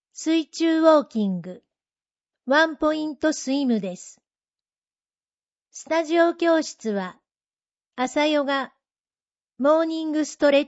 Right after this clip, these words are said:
チです。催しは、びよっこ自然観察会です。お問い合わせ先は、いずれも、エコハウス一三八、四七の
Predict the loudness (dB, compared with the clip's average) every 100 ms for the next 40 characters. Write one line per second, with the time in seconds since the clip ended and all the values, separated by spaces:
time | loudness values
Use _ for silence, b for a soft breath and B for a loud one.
0 | _ -12 -10 -10 -14 _ _ _ _ _
1 | _ _ _ _ _ _ _ _ _ _
2 | _ _ 2 4 4 4 0 -4 -2 -2
3 | -6 _ _ _ -6 4 4 2 -2 -2
4 | -2 0 0 0 -2 -2 0 -2 -2 -4
5 | -4 -4 -6 -12 -14 -20 _ _ _ _
6 | _ _ _ _ _ _ _ _ _ _
7 | _ -6 0 2 2 0 0 -2 -4 -6
8 | -6 -8 -2 -2 -2 -6 _ -8 -6 -2
9 | -2 0 0 -2 -6 _ _ -6 2 2
10 | 2 0 -4 -6 -6 -6 -12 -4 -2 -2
11 | -4 -10 -12 -12 -14 _ _ _ _ -2
12 | 0 0 0 0 0 -2 -4